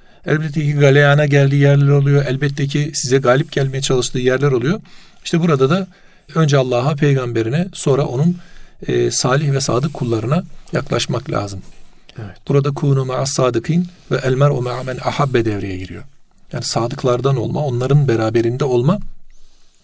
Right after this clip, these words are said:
Speaker 1: ve kişinin sevdiğiyle beraber olması hali, kişinin bulunduğu ortamı, bulunduğu insan topluluğunu kendisine tesirde etkili olduğunu bilerek hareket etmesi gerekiyor.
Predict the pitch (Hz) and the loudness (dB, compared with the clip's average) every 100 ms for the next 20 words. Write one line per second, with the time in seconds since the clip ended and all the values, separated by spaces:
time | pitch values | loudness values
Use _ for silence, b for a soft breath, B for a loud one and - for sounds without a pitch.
0 | - 147 160 170 B B B B 143 143 | -6 -4 -2 -6 B B B B -6 -2
1 | 143 170 - 123 135 143 117 117 120 135 | 0 0 0 -2 -2 -2 0 0 0 2
2 | 131 104 104 - 104 101 107 180 226 b | 2 0 -4 -6 -6 -6 -4 -4 -6 b
3 | b b b 139 143 156 180 131 135 143 | b b b -4 0 2 2 2 2 2
4 | 175 127 123 - 110 139 123 131 131 147 | 2 2 -2 -2 -2 -2 0 -2 0 -2
5 | 143 127 - 120 123 - 117 143 117 117 | -2 -4 -2 -4 -4 -6 -6 -6 -2 2
6 | 180 202 B B B B - 143 139 139 | 0 0 B B B B -4 -2 2 2
7 | - 151 175 147 135 139 123 160 - b | 4 4 4 4 4 2 0 0 -4 b
8 | b b - 139 - 156 180 131 139 185 | b b -2 -2 0 0 2 2 2 0
9 | 135 135 139 135 110 - - 110 117 101 | 4 4 4 2 -6 -8 -10 -8 -8 -10
10 | - 101 - - 104 | -10 -10 -10 -12 -16